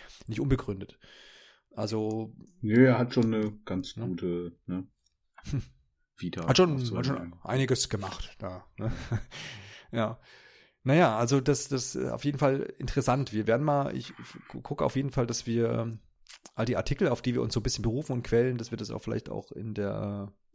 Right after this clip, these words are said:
Speaker 1: ähm, Episodenbeschreibung auch mal mit reinpacken, weil es ist, ist, ist schon interessant. Ich bin jetzt nicht immer so der größte Fan von irgendwelchen Ent-, Entwicklungsgeschichten zu lesen. Manchmal langweilt mich das, aber bei Luigi's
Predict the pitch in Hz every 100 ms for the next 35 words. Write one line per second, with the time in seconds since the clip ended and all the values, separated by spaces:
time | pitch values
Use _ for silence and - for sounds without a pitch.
0 | - 104 101 101 98 98 - 101 - 117
1 | 104 - 98 104 101 - 98 95 101 107
2 | 117 113 101 - - - 98 98 - -
3 | - - 190 - - - - 151 226 254
4 | 196 135 113 104 - 147 139 147 - 131
5 | 120 117 117 135 151 139 - 120 156 -
6 | 123 117 120 113 113 - - - - 110
7 | 113 110 113 120 127 - - 127 120 -
8 | 113 123 127 113 110 107 107 120 113 113
9 | 101 - 104 95 95 101 - - -